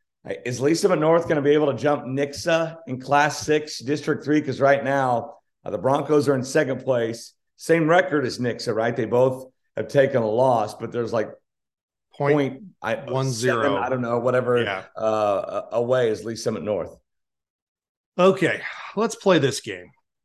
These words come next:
Speaker 2: Lee Summit North has one loss. Nixa has a loss. They got it last week in overtime. Nixa lost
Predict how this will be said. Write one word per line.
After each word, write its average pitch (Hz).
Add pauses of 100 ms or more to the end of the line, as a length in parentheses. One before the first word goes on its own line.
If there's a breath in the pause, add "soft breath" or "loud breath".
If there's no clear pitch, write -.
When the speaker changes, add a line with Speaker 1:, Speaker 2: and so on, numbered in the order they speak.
(880)
Speaker 2:
Lee 190
Summit 190
North 165
has 135
one 123
loss. 113 (140)
Nixa 147
has 139
a 127
loss. 104
They 107
got 110
it 113
last 104
week 92 (560)
in 131
overtime. - (1080)
Nixa 196
lost 147